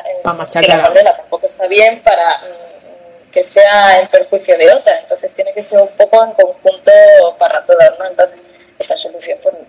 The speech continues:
Speaker 1: sería una que no sería viable. Así que, bueno, ahí
Speaker 2: Ujú.
Speaker 1: está. Es complicado, es un tema muy complicado, la verdad. Pero, bueno, por lo menos, eh, informar sobre ello y dar la información para luego todo lo que se pueda hacer desde la consejería, pues, que,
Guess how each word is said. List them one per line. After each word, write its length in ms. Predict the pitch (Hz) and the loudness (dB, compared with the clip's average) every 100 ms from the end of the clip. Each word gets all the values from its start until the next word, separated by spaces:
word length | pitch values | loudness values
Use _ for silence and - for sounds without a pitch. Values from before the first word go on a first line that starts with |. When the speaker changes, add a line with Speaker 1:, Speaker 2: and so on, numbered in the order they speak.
| - | -12
Speaker 1:
sería 380 | - 160 160 160 | -10 -8 -6 -6
una 280 | 165 160 156 | -8 -12 -12
que 100 | 170 | -12
no 80 | |
sería 280 | 170 175 165 | -12 -10 -10
viable. 440 | - - 165 165 - _ _ _ _ _ _ | -8 -8 -8 -12 -20 _ _ _ _ _ _
Así 240 | 175 - | -14 -14
que, 100 | - | -12
bueno, 220 | 160 175 - - _ - | -10 -8 -10 -20 _ -2
ahí 120 | 240 | 0
Speaker 2:
Ujú. 200 | 220 202 | 2 2
Speaker 1:
está. 320 | 165 156 147 151 | 0 -2 -10 -12
Es 100 | - | -6
complicado, 540 | 226 220 - 170 160 | -4 -4 -4 -4 -4
es 80 | 165 | -4
un 60 | 180 | -4
tema 180 | 196 185 | -4 -4
muy 140 | 180 | -6
complicado, 540 | 165 160 147 - 151 147 | -10 -14 -14 -10 -8 -8
la 100 | 151 | -10
verdad. 280 | 151 160 160 _ _ _ | -10 -12 -14 _ _ _
Pero, 200 | - 175 | -8 -6
bueno, 260 | 175 185 170 | -4 -4 -6
por 140 | 175 | -8
lo 100 | 170 | -10
menos, 840 | 170 185 190 196 196 202 202 - - | -8 -6 -4 -2 -2 -2 -4 -8 -8
eh, 580 | 180 175 165 165 160 - | -8 -6 -4 -4 -6 -8
informar 520 | 175 - - - 180 | -10 -12 -16 -10 -8
sobre 540 | 185 196 185 190 214 220 | -6 -4 -2 0 2 2
ello 340 | 220 220 226 220 | 0 2 2 0
y 80 | 196 | -4
dar 140 | 180 175 | -4 -4
la 100 | 185 | -4
información 600 | 190 185 185 185 208 208 | -8 -12 -12 -10 -8 -8
para 220 | - 160 165 | -8 -12 -12
luego 220 | 170 170 | -14 -14
todo 220 | 175 175 | -12 -10
lo 120 | 180 180 | -8 -10
que 80 | 185 | -12
se 100 | 175 | -14
pueda 200 | - 175 | -12 -10
hacer 220 | 175 185 | -6 -8
desde 200 | 160 156 | -8 -20
la 80 | _ | _
consejería, 840 | - - - - 143 170 175 180 - | -20 -18 -16 -12 -10 -6 -4 -4 -10
pues, 180 | - - | -18 -18
que, 340 | - - - | -20 -20 -20